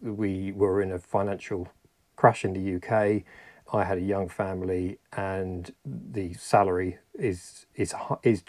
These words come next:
quite frankly is, is higher in the university world than it is in many, uh, museum and cultural organisations for the parallel experience. So it was a money-based decision, and,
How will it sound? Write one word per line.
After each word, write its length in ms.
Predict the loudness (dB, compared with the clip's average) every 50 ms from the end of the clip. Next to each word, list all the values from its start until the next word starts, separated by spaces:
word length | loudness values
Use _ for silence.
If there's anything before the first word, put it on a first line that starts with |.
| -16
quite 280 | -2 2 2 2 2 0
frankly 400 | 0 0 0 0 0 -4 -2 -2
is, 180 | -2 -2 -4 -4
is 180 | -4 -4 -4
higher 560 | -4 -2 2 4 4 4 4 2 0 -2 -2 -4
in 120 | -4 -2 -2
the 60 | -2
university 500 | -2 -2 -2 -2 -2 -2 -2 -2 -4 0
world 280 | 0 2 2 2 0 -2
than 100 | -6 -4
it 60 | -2
is 180 | 0 0 0
in 160 | 0 -2 -2 -2
many, 340 | -2 -2 -2 -2 -2 -2 -6 -12 -20 -20 -20 -20 -20 _ _ _ -8 -4
uh, 340 | -2 0 0 0 -2 -4 -6 -8 _ _
museum 400 | -4 -4 -2 -2 -2 -2 0 0
and 120 | -2 -4 -2
cultural 360 | -2 -2 -2 -2 -2 -2 -2
organisations 420 | -2 -2 -4 -4 -2 -2 -4 -4
for 180 | 2 6 8 8
the 220 | 8 6 4 0 -6 _
parallel 640 | 4 8 8 8 8 8 4 4 6 6 4 4 0 _
experience. 720 | -8 -8 -8 -2 2 4 4 4 2 -2 -6 -8 -8 -10 -12 -12 -14 -18 -20 -20 -20 -18 -16
So 500 | -2 2 4 4 6 4 4 2 0 -2 -6 -4 -4
it 180 | -4 -4 0
was 240 | 0 0 0 -2 -6 -8 -6 -4
a 420 | -2 -2 -2 -2 -2 -4 -6 -8 -10 _ _
money-based 800 | -12 -8 -6 -4 -2 -2 0 0 -2 -2 -4 -4 -6 -6 -8 -8 -10
decision, 480 | -10 -8 -6 -8 -8 -6 -8 -10 -10 -12 -16 -20 -20 -20 -20 -20 -12 -6 -4
and, 460 | -2 -2 -2 -2 -2 -4 -4 -6